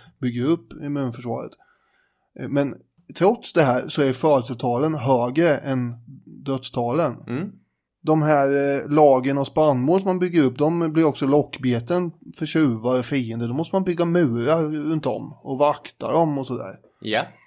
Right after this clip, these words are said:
Speaker 1: Och, eh, om det helt plötsligt nå-,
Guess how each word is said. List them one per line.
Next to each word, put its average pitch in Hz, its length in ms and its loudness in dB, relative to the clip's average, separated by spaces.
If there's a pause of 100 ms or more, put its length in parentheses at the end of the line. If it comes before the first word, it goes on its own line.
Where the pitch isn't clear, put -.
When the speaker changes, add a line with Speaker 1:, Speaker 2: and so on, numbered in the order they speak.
(640)
Speaker 1:
Och, 139 320 0
eh, 135 200 2
om 135 100 0
det 135 320 2 (180)
helt 143 140 -4
plötsligt 156 320 0
nå-, 147 120 0